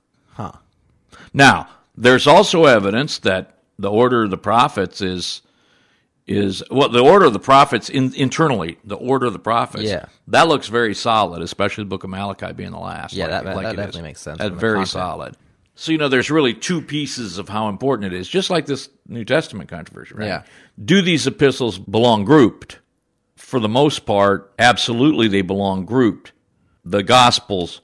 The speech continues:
Speaker 2: absolutely belong grouped. The church epistles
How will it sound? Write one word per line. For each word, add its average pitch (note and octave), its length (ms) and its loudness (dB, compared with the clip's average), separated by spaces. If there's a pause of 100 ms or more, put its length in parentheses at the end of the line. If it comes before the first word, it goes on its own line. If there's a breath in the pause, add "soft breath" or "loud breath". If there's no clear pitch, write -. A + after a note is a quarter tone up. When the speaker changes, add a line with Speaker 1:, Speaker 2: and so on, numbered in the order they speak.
(120)
Speaker 2:
absolutely B2 640 2
belong G2 420 -2
grouped. G2+ 600 -6 (760)
The G#2 140 -6
church D3 360 0
epistles F2+ 640 -4